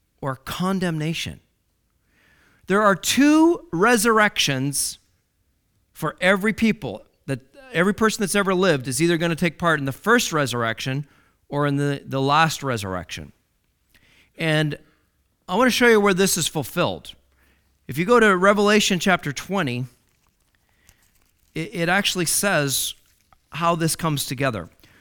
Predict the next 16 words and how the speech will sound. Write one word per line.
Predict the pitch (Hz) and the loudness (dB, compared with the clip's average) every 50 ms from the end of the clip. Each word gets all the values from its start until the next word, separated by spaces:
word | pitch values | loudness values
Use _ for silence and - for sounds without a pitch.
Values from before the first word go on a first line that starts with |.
| _ _ _ | _ _ _
Revelation | - 208 233 233 233 240 - - 233 185 | -2 0 4 4 4 4 4 2 0 0
chapter | 208 214 208 - 190 180 | 2 0 0 0 -2 -6
twenty | - - 196 202 202 196 | -4 -4 -2 0 0 0
and | 185 165 | 0 0
verse | 180 170 - | 0 -2 -2
four. | - - 170 160 127 104 90 - _ _ _ _ _ _ _ _ _ _ _ _ _ _ _ | -4 -4 -4 -4 -4 -4 -6 -10 _ _ _ _ _ _ _ _ _ _ _ _ _ _ _
"And | - 165 185 | -2 2 4
I | 214 247 262 | 6 6 6
saw | - - 240 240 226 | 4 4 2 2 0
thrones, | - - 175 180 190 185 175 151 131 110 92 82 78 80 - - - - - - _ _ _ - | 0 -2 0 2 2 4 4 2 0 -2 -4 -6 -8 -10 -10 -10 -10 -10 -12 -12 _ _ _ -8
and | 147 135 127 | -8 -4 -2
they | 143 170 208 226 | 0 2 2 2
that | 220 208 185 | 0 -2 -4
sat | - - 220 202 202 190 | -4 -2 -2 -2 -2 -2
upon | 160 - 151 147 131 127 | -4 -2 -2 -2 -2 -2
them, | 123 117 117 117 117 120 127 123 | -4 -4 -6 -6 -6 -6 -8 -10